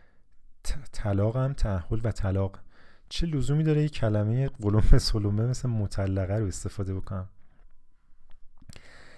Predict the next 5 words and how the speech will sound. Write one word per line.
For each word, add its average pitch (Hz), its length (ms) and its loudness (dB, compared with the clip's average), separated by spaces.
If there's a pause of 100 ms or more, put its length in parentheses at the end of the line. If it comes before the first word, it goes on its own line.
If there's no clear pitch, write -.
(180)
اه، 123 180 2
و 123 280 0
بعد 180 800 -2 (1400)
پادکست 135 840 4
فنامنای 113 1080 0